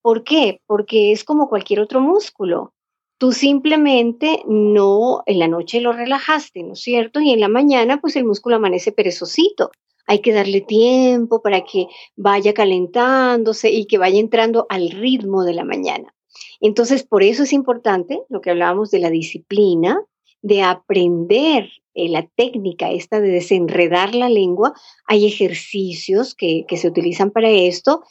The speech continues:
el del lápiz que tú nos recomendabas, hay otros ejercicios como son la sonrisa, por ejemplo, estar muy sonreído, hacer ejercicios de calentamiento del,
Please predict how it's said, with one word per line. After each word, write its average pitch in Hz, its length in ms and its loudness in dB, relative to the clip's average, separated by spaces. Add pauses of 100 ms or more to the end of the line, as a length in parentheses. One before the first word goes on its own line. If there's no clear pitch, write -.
(220)
el 196 220 2
del 175 160 2
lápiz 170 360 0
que 196 100 0
tú 185 120 -2
nos 170 200 -2
recomendabas, 240 1040 0
hay 196 220 2
otros 208 260 -2
ejercicios 202 600 -4
como 202 200 -6
son 180 160 -4
la 175 100 -2
sonrisa, 214 680 0
por 226 180 -2
ejemplo, 226 720 0 (340)
estar 202 380 0
muy 196 160 2
sonreído, 214 760 2
hacer 208 220 -2
ejercicios 190 800 -2
de 180 140 -2
calentamiento 185 1120 2
del, 180 580 0